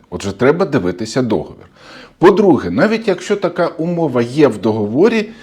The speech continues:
її можна скасувати в односторонньому порядку, тобто власник земельної ділянки може не пізніше, ніж за місяць до закінчення терміну оренди,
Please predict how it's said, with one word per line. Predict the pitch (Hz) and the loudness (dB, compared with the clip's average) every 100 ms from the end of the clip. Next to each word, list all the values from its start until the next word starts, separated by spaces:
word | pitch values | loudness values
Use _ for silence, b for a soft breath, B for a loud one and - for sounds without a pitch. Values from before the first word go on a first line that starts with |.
| B B | B B
її | 127 165 202 | 2 2 2
можна | 170 180 151 139 | 2 4 4 2
скасувати | 127 - 135 147 143 127 - | -2 -2 -2 0 2 2 0
в | 107 | -2
односторонньому | 135 127 139 - 139 120 104 101 104 | 0 0 -2 0 2 2 0 -2 -4
порядку, | - 175 240 240 190 | 0 2 2 0 -6
тобто | 180 175 - 131 | -2 -4 -2 -2
власник | 127 170 175 - 117 | 2 4 2 0 -6
земельної | 117 135 143 123 110 107 | -2 0 2 2 2 -2
ділянки | 95 123 190 233 220 220 214 B B B | -2 0 2 2 0 -6 -6 B B B
може | 147 180 135 | 4 4 6
не | 117 160 | 4 4
пізніше, | - 190 160 180 160 139 | 2 0 0 -2 -2 0
ніж | 120 113 | 0 0
за | 117 131 | 0 4
місяць | 131 107 101 90 | 4 2 -4 -4
до | 120 | -4
закінчення | 120 135 143 117 - 110 | -4 -2 0 0 0 -4
терміну | 107 120 104 101 95 98 117 | 0 0 2 0 -2 -2 0
оренди, | 185 254 254 | 4 4 2